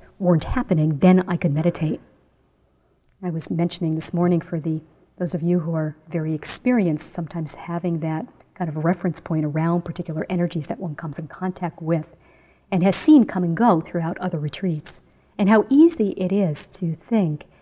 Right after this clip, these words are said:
you know, "If this would just go away, uh, in a couple of days I'll really be able to meditate," <laughs> that kind of thing, when we can actually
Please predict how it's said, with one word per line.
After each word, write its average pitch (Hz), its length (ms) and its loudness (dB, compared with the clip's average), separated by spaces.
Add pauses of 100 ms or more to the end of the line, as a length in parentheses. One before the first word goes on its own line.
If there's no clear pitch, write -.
(220)
you 175 80 -4
know, 175 140 -6
"If 240 260 4
this - 220 -4
would 180 160 -2
just - 260 0
go 165 120 0
away, 165 520 2 (540)
uh, 170 200 -4
in 214 120 4
a - 20 -6
couple 233 260 -4
of 175 120 -2
days 165 340 0
I'll 160 140 -4
really 151 260 -2
be 151 120 -2
able 151 180 -4
to - 100 -6
meditate," 170 540 -6 (340)
<laughs> - 280 -10
that 175 160 -8
kind 156 180 -4
of 147 60 -8
thing, 165 180 -2
when 196 160 0 (340)
we 262 100 0
can 262 300 0
actually 220 380 -6